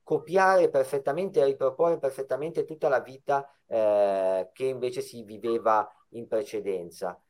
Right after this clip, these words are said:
Eh, la tentazione è grande di incominciare a farsi una vita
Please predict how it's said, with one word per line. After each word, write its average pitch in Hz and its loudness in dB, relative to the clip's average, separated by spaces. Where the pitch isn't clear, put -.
Eh, 131 -4
la 127 -2
tentazione 156 -2
è - 0
grande 123 0
di 135 -10
incominciare 139 0
a 123 4
farsi 131 0
una 117 -2
vita 117 0